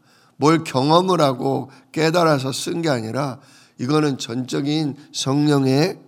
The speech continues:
붙들려서, 성령께 붙들려서 진짜 기록을 했다 싶어요. 요한복-, 요한복음 일 장도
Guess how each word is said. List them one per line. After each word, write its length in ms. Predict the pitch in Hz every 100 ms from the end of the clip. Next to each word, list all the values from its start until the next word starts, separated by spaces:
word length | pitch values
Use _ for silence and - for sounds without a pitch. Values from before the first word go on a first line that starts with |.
| _ _ _
붙들려서, 880 | - 156 156 208 196 170 131 110 117 - - -
성령께 960 | - 151 170 175 170 165 160 160 156
붙들려서 1000 | - - - 180 156 131 117 160 147 117 - _ _ _ _ _
진짜 640 | - 123 120 120 120 180 -
기록을 400 | - 127 127 120
했다 800 | 131 - - 113 104 147 165 175 _ _ _
싶어요. 400 | - - - 147 151 - _ _ _ _ _ _ _ _ -
요한복-, 500 | 139 151 147 139 147
요한복음 600 | 143 156 156 147 139 131
일 180 | 143 160
장도 600 | 160 156 143 175 214 -